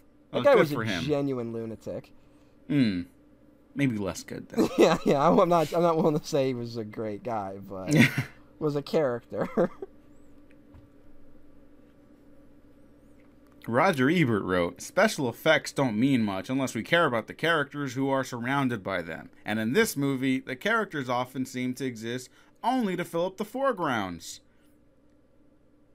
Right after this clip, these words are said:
Speaker 1: Roger.
Speaker 2: Mm.
Speaker 1: Roger, buddy, what are you talking
Speaker 2: The
Speaker 1: about?
Speaker 2: weird thing is, Roger Ebert in this era writes like a lot of the people were writing about movies on YouTube, like, eight years ago.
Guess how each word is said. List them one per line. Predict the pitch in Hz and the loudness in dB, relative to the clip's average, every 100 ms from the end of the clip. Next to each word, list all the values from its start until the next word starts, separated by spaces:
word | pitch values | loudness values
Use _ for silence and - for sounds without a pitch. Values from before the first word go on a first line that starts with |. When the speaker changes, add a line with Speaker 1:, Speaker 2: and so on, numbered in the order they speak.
| _ _ | _ _
Speaker 1:
Roger. | 139 131 120 113 110 107 - - - | -4 -2 -2 -4 -6 -8 -18 -20 -16
Speaker 2:
Mm. | 117 107 - - | -14 -14 -14 -10
Speaker 1:
Roger, | 127 117 107 110 | -6 -4 -4 -6
buddy, | 110 101 | -6 -6
what | 101 | -6
are | 104 | -8
you | |
talking | 90 95 92 95 | -8 -8 -8 -6
Speaker 2:
The | 95 | -2
Speaker 1:
about? | 165 | 2
Speaker 2:
weird | 480 | 0
thing | - 339 | 0 0
is, | 247 | 0
Roger | 139 220 - 415 | 4 4 4 0
Ebert | 359 240 240 - | -2 -2 -2 -2
in | 180 196 | -4 0
this | 208 - - | -2 -4 -8
era | 143 143 165 185 - | -2 2 4 2 0
writes | 135 135 156 160 147 - - - | -6 0 2 2 -2 -8 -8 -4
like | 151 151 | -2 0
a | 143 | -2
lot | 139 139 147 | 0 2 2
of | 143 | 0
the | |
people | 135 147 127 131 | -6 -4 -4 -2
were | 123 | -4
writing | 117 120 123 120 | -2 -2 -2 -4
about | 117 117 107 | -4 -4 -4
movies | 120 113 110 104 - - - - - | -8 -6 -8 -8 -10 -12 -14 -14 -6
on | 123 113 113 | -4 -4 -6
YouTube, | 120 113 113 98 92 101 - | -8 -8 -8 -8 -10 -14 -12
like, | 107 95 - - - - - _ - | -10 -10 -14 -20 -20 -20 -20 _ -12
eight | 120 95 | -10 -8
years | 104 101 95 | -10 -10 -12
ago. | 85 78 65 | -12 -12 -12